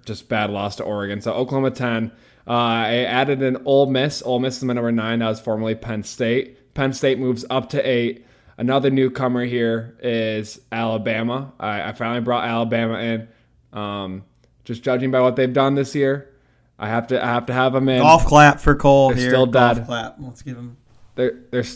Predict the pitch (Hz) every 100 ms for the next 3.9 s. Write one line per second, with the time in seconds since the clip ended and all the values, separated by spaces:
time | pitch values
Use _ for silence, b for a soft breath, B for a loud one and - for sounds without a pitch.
0 | - 135 123 - 135 131 127 127 123 117
1 | 110 110 - - 110 - 123 120 117 117
2 | - 120 117 117 120 117 113 127 120 117
3 | 123 - 131 123 123 127 120 117